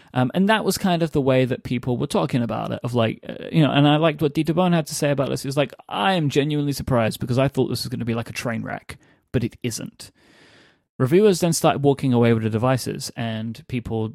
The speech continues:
tweeting about it, you know, and Samsung was starting to send more units out to people that didn't get the first impressions.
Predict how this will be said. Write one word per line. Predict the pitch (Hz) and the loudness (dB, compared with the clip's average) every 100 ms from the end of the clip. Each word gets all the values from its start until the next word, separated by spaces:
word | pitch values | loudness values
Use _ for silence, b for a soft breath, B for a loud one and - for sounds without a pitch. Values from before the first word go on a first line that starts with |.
| - | -6
tweeting | 120 117 127 | -4 -2 -2
about | 113 120 117 | 0 0 2
it, | 117 117 | 0 -2
you | 123 | 0
know, | 113 110 | 0 -2
and | - 113 110 | -4 -4 -6
Samsung | - 120 113 117 113 | -4 -2 -2 -2 -4
was | |
starting | - 117 120 | -2 -2 -2
to | 117 | -2
send | 123 113 110 | 0 0 0
more | 117 113 113 | 2 4 2
units | 110 113 110 - | 2 0 0 -2
out | 113 - | -4 -4
to | 113 | -6
people | 113 110 | -4 -2
that | 110 - | -4 -4
didn't | 160 170 | -4 -2
get | - | -4
the | - | -4
first | 151 147 147 | -2 -2 -2
impressions. | 139 143 139 135 131 | -2 -2 -2 -6 -6